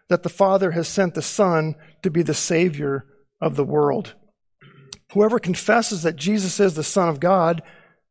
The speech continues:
God abides in him, and he in God. And we have come to know and have believed the love which God has in us. God is love, and the one who abides in love abides in God, and God abides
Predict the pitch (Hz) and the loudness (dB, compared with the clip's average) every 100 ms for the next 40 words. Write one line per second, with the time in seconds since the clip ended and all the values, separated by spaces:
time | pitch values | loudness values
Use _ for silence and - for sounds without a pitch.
0 | _ - 147 139 147 175 175 170 220 208 | _ -4 -2 0 2 4 4 2 2 2
1 | 170 135 - - _ _ _ _ - 170 | 2 0 -6 -20 _ _ _ _ -4 -4
2 | 131 175 180 175 - 180 156 151 143 135 | -2 -2 0 -2 -6 -4 -2 0 0 0
3 | - - _ _ _ _ _ 180 208 208 | -6 -12 _ _ _ _ _ 4 6 6
4 | 202 - 220 196 180 208 214 185 156 185 | 4 4 2 4 6 6 6 2 0 -2
5 | 131 160 170 226 208 160 143 - - 160 | 0 -2 2 2 4 2 -2 -16 -8 -4
6 | 139 151 147 135 143 - 156 156 175 160 | 2 4 4 2 -4 -2 2 2 2 0
7 | 151 202 190 139 131 - - _ _ _ | 0 0 2 2 -2 -6 -10 _ _ _
8 | _ _ - 175 165 160 165 156 135 - | _ _ 0 2 2 0 2 2 0 -6
9 | _ _ _ _ _ _ - 160 160 175 | _ _ _ _ _ _ -10 -4 0 2
10 | 185 214 160 175 185 214 156 165 139 139 | 2 2 2 2 4 4 2 -6 -4 -2
11 | 139 151 139 - 180 143 175 185 165 - | 0 -2 -4 -8 -2 2 4 4 2 -8
12 | - 208 190 175 170 160 147 139 127 _ | -4 0 2 2 2 2 2 -2 -8 _
13 | _ - 165 165 196 202 160 156 156 156 | _ -6 -2 2 2 2 4 4 2 0
14 | - | -10